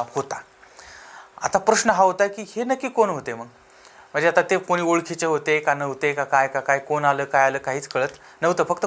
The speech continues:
कोणीतरी आलं होतं एवढं मात्र कळत होतं. आता हे पोलिसांनाही कळलेलं होतं की नक्की कोणतरी आलेलं होतं. आता पोलिसांनी सुशीला देवी आहे त्यांची बॉडी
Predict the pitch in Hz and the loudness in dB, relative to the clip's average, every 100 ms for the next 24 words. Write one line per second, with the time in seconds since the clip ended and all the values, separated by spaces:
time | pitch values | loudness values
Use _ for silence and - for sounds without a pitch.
0 | 190 165 170 180 - 180 226 233 143 139 | -4 -4 0 0 0 2 4 4 2 -6
1 | 143 139 139 123 - 147 - - - 190 | -8 -8 -6 -10 -8 -10 -10 -20 -6 2
2 | 185 165 123 117 - - - - - 156 | 2 2 -8 -14 -16 -20 -20 -20 -6 0
3 | 170 170 160 165 175 175 180 170 156 151 | 0 0 0 0 0 2 2 4 4 2
4 | 147 - 135 143 139 151 143 131 139 147 | 0 -6 -8 -8 -8 -8 -8 -6 -4 0
5 | 147 147 143 139 127 123 123 139 135 139 | 0 2 0 0 -2 -2 0 0 -2 -2
6 | 127 - 131 139 143 - - - 131 175 | -6 -6 -6 -6 -10 -16 -14 -6 -2 2
7 | 139 135 135 123 127 120 135 123 123 | 2 2 -2 -2 -2 -6 -4 2 2